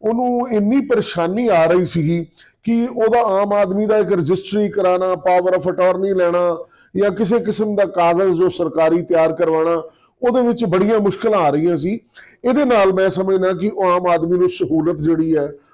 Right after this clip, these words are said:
ਉਹ ਹੋਏਗੀ। ਔਰ ਇਹ ਮੈਂ ਇਸ ਗੱਲ ਦੀ ਸ਼ਲਾਘਾ ਕਰਦਾ, ਸੀ ਐਮ ਸਾਹਿਬ ਦੇ ਕੰਮ ਦੀ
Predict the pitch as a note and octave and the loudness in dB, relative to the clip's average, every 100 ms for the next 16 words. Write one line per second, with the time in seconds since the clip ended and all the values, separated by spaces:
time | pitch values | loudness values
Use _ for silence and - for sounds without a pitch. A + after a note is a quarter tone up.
0 | - F3 D#3+ D#3+ F3+ F3+ F#3+ F3+ - - | -4 0 2 2 2 2 -2 -4 -12 -2
1 | F#3 G3 G3+ A#3+ A#3+ G3+ G3 F#3 E3+ F3 | 2 2 0 2 4 4 2 0 0 2
2 | F3 F#3 E3+ C3+ E3+ D#3+ E3 - E3 F3+ | 2 2 0 2 0 2 -2 -2 0 2
3 | G#3 G3 F#3 E3+ F3+ F3 - _ - E3+ | 0 0 0 0 0 -2 -8 _ -8 0
4 | E3+ F3+ C#3 F3+ F3+ F3 F3+ E3+ D#3+ E3+ | 2 2 0 0 2 0 0 0 0 0
5 | F3+ | 0